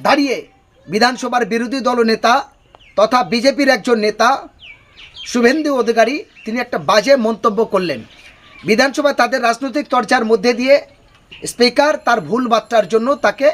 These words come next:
এক মাসের জন্য সাসপেন্ড করেছে। সঙ্গে বিজেপির আরও চারজন বিধায়ককে তিনি সাসপেন্ড করেছে। সেটা তাদের রাজনৈতিক ম্যাটার, তাদের ভুল ত্রুটিকে নি-, নিয়ে যা হয়েছে সেটা বিধানসভার মধ্যে হবে।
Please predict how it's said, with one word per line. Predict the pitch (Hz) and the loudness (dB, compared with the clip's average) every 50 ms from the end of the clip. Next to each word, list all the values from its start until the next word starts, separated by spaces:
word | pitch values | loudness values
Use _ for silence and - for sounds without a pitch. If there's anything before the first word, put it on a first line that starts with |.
| - | 0
এক | - 202 202 180 | -2 -6 -6 -4
মাসের | 214 247 247 - 262 226 | -6 -8 -6 -6 -6 -4
জন্য | 165 220 226 240 262 | -2 -2 -2 -2 -2
সাসপেন্ড | 277 - 240 226 - 254 254 240 - | -2 -2 -2 -2 -2 -4 -6 -4 -2
করেছে। | 233 233 208 - 196 - - - - - - _ _ - | -2 -2 -2 -2 -6 -8 -10 -14 -20 -20 -20 _ _ -2
সঙ্গে | - 220 233 240 269 302 | 0 0 2 2 2 0
বিজেপির | 254 196 247 233 247 240 277 302 277 | 0 -2 -6 -10 -8 -8 -8 -8 -8
আরও | - - 196 226 262 294 311 | -6 -2 2 4 4 4 4
চারজন | - 285 269 226 - 269 254 233 | 4 0 -2 -2 -2 -6 -4 -4
বিধায়ককে | 220 247 240 226 247 247 233 240 - 277 | -2 -2 0 0 0 -2 -4 -4 -6 -8
তিনি | 269 277 240 247 | -8 -8 -8 -6
সাসপেন্ড | 226 - 226 220 - 247 233 220 | -4 -4 -6 -4 -6 -8 -6 -4
করেছে। | - 233 226 214 - 202 170 - - _ _ - - - | -2 -2 -2 -2 -2 -6 -10 -12 -14 _ _ -20 -16 -8
সেটা | - 208 208 233 | -2 0 0 2
তাদের | 233 233 214 196 226 190 | 4 4 4 4 4 2
রাজনৈতিক | 185 190 - 233 233 214 240 208 | 0 0 0 -2 -2 -2 -2 -2
ম্যাটার, | 226 233 233 254 262 285 - - - - - - | -2 0 0 0 -2 -2 -6 -10 -18 -20 -6 -2
তাদের | - 196 202 254 269 | 0 0 2 2 0
ভুল | 220 180 247 254 240 | 0 0 -2 -2 -2
ত্রুটিকে | - - 247 214 233 226 233 240 | -4 -4 -6 -6 -4 -2 -2 0
নি-, | 220 214 202 208 190 180 175 - - - - - _ - | 0 0 -2 -4 -6 -8 -14 -18 -20 -20 -20 -20 _ 0
নিয়ে | 190 220 233 220 | 2 4 4 4
যা | 185 233 220 | 4 4 4
হয়েছে | 208 233 220 269 | 2 2 0 -4
সেটা | 240 - 233 208 208 | -4 0 2 2 2
বিধানসভার | 185 165 196 196 214 233 233 233 240 233 220 | 2 2 2 2 2 2 0 -2 -2 -2 -2
মধ্যে | 226 226 190 240 | -4 -4 -2 0
হবে। | 247 262 285 - | 0 2 0 0